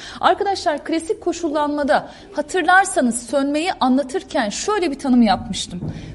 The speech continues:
Koşulsuz uyarıcı ortamdan çıktığında, bak, koşulsuz uyarıcı ortamdan çıktığında ya da, ya da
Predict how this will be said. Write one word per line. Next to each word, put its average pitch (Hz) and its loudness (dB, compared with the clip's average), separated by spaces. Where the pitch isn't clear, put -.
Koşulsuz 392 2
uyarıcı 294 2
ortamdan 302 4
çıktığında, 233 4
bak, - -10
koşulsuz 262 -2
uyarıcı 220 -2
ortamdan 254 4
çıktığında 240 4
ya 262 6
da, 190 2
ya 226 2
da 156 -2